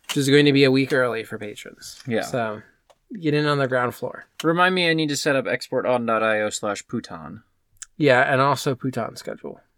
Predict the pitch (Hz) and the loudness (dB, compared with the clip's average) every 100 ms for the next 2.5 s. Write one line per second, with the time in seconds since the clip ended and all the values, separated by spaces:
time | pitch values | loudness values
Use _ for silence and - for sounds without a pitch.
0 | _ 117 - - _ _ _ _ _ _ | _ -10 -10 -16 _ _ _ _ _ _
1 | - _ _ _ _ - 160 151 147 139 | -20 _ _ _ _ -2 2 4 2 2
2 | 139 139 139 139 143 | 2 2 0 0 -4